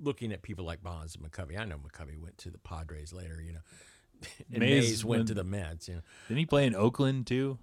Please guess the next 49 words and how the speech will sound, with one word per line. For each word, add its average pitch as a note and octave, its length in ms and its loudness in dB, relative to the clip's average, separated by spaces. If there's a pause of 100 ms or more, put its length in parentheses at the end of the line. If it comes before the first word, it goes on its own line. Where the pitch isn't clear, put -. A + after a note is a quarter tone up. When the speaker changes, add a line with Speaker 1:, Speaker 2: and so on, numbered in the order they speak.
Speaker 1:
No, F#2 320 -4
I F2 100 -6
think F2+ 160 -6
it - 40 -8
was, F#2+ 140 -4
Speaker 2:
Okay. E2 160 -12
Speaker 1:
uh, A#2 240 -2 (180)
McCovey F#3+ 420 -2
may E2+ 160 -6
have. D2 260 -16 (260)
McCovey G#2+ 320 -10 (340)
bounced G2+ 260 0
Speaker 2:
Mm-hmm. G2 80 2
Speaker 1:
around F2 100 -2
a - 20 -6
little E2 160 -10
bit D#2 180 -12
there. D#2 160 -10
I D#2+ 60 -8
think G2+ 180 -12
he A2+ 120 -8
may F#2+ 180 -4
have, E2+ 320 -8
but F#2+ 180 -10 (600)
uh, G2+ 460 -2 (380)
no, G#2 200 -2
I G#2 100 -2
can A2 180 -8
still F#2+ 400 -4 (120)
remember F#2 480 -6
seeing F2+ 460 -8 (400)
Mays, F2+ 400 -10
I E2 40 -10
think F2+ 180 -10
in E2 80 -8
seventy-three, F2 1120 -6 (600)
running F#2+ 540 -6 (420)
with - 80 -20
his F#2+ 140 -6
hat - 280 -10
coming G2 240 -6
off F#2+ 220 -4
like G2 140 -4
it F2+ 80 -4
always F#2 240 -4
did F#2+ 220 -6
and F2 140 -6
just F2+ 220 -8 (140)
not E2 140 -12